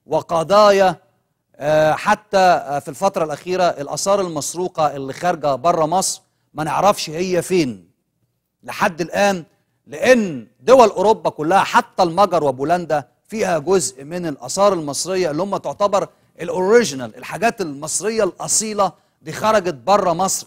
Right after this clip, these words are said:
إزاي؟ عن طريق مين؟ عن طريق الخواجات اللي كانت بتروح مثلا منطقة سقارة، وبعض منهم كان بيلعب في الرملة هناك بيلاقي بعض التماثيل الذهب، التو-، الحاجات الذهب، التوابيت الذهب، الساركوفيجوس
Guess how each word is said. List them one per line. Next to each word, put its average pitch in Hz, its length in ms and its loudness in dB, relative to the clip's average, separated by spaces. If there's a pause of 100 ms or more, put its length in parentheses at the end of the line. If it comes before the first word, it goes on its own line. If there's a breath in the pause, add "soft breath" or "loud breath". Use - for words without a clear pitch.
إزاي؟ 208 720 2 (240)
عن 170 220 -2
طريق 202 340 0
مين؟ 202 260 -4
عن 156 140 -2
طريق 220 200 -4
الخواجات 190 600 -2
اللي 156 120 -8
كانت 165 220 -6
بتروح 190 320 -8
مثلا 185 280 -6
منطقة 143 360 -8
سقارة، 190 640 2 (640)
وبعض 160 640 -2
منهم 190 440 -4 (380)
كان 202 320 0
بيلعب 180 360 0
في - 140 -10
الرملة 180 420 2
هناك 165 400 0
بيلاقي 170 340 0
بعض 190 240 2
التماثيل 165 580 -6
الذهب، 156 440 0
التو-، 139 340 -6
الحاجات 143 460 -6
الذهب، 165 440 0
التوابيت 135 520 -8
الذهب، 190 420 0
الساركوفيجوس 185 760 -6